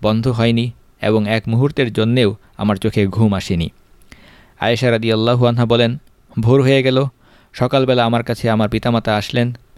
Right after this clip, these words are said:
এবং এভাবে আমি তখন পরপর দুই রাত এবং এক দিন লাগাতার কান্নাকাটি করছিলাম। এর মধ্যে না আমার চোখে এক ফোঁটা ঘুম এসেছে,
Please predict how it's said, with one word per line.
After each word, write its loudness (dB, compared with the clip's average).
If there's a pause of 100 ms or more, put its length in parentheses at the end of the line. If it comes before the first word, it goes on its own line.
(260)
এবং 0
এভাবে 2
আমি 0
তখন 0 (380)
পরপর 2
দুই 2
রাত -2
এবং -2
এক -2
দিন 0 (360)
লাগাতার -4
কান্নাকাটি -4
করছিলাম। -6 (340)
এর 0
মধ্যে 0
না 2
আমার 2
চোখে -2
এক 0
ফোঁটা -2
ঘুম -2
এসেছে, -2